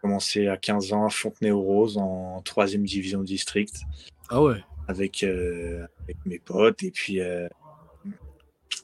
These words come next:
Speaker 1: et puis j'ai eu, j'avais, j'-, en fait, j'avais pas d'ambition. En
Speaker 2: Ouais.
Speaker 1: fait. J'avais pas forcément l'ambition, j'ai pas commencé le foot pour me dire, euh, je vais être professionnel ou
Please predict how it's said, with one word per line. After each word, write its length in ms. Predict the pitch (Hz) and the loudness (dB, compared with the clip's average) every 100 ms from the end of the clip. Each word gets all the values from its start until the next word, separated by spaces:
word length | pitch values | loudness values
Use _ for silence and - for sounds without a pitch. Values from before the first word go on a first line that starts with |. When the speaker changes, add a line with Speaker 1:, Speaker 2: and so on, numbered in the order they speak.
| - | -4
Speaker 1:
et 120 | 117 | -4
puis 400 | 98 - - 113 | -4 -8 -2 0
j'ai 180 | 107 110 | 2 4
eu, 380 | 110 110 107 104 | 4 4 4 4
j'avais, 320 | 104 98 104 - - | 4 2 0 -6 -6
j'-, 140 | 104 | -6
en 60 | 90 | 2
fait, 260 | 127 131 | 4 4
j'avais 220 | - 95 90 | 2 -4 -2
pas 140 | 98 | -4
d'ambition. 480 | 104 101 - - 73 - _ _ _ - | -2 -2 2 2 0 -6 _ _ _ -14
En 100 | - | 0
Speaker 2:
Ouais. 100 | 113 | 2
Speaker 1:
fait. 80 | 98 - _ _ - - - - _ - | 2 -4 _ _ -16 -16 -20 -20 _ -2
J'avais 280 | 104 98 | -2 0
pas 180 | 101 135 | 6 8
forcément 540 | 127 123 - 131 131 123 | 8 4 4 4 8 8
l'ambition, 580 | 120 110 117 - 135 | 6 6 2 4 4
j'ai 140 | 127 110 | 2 6
pas 160 | 147 | 6
commencé 400 | 147 135 123 - | 8 6 4 2
le 60 | 110 | -2
foot 220 | - 143 - | 4 2 4
pour 120 | 107 | 0
me 80 | 104 | 0
dire, 300 | 113 135 101 | 4 4 4
euh, 220 | 95 90 - _ _ _ _ - | -2 -4 -10 _ _ _ _ -14
je 160 | 95 98 | -10 -6
vais 100 | 98 | -8
être 80 | |
professionnel 760 | - 107 104 98 - 104 113 107 | 0 0 2 0 0 2 2 2
ou 560 | 101 95 92 92 92 | 0 -4 -6 -6 -8